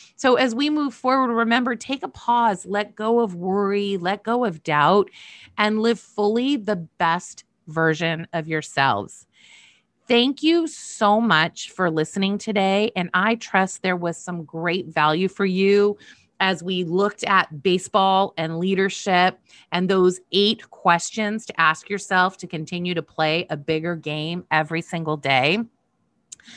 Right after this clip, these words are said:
I'd love to hear what you're creating along the way. So drop me a line. And as you guys know, for more resources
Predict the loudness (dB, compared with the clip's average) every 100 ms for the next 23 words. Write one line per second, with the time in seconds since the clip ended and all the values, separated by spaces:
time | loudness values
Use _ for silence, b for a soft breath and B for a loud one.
0 | B -2 0 4 2 2 0 0 2 0
1 | 0 -4 -2 -2 -2 -2 0 0 0 0
2 | 2 0 -2 -6 0 2 2 0 -4 0
3 | 0 0 -2 -4 -6 -6 -6 -4 -2 0
4 | -2 -2 -4 -4 -4 2 2 2 -2 -4
5 | -2 -4 -2 -2 -2 -2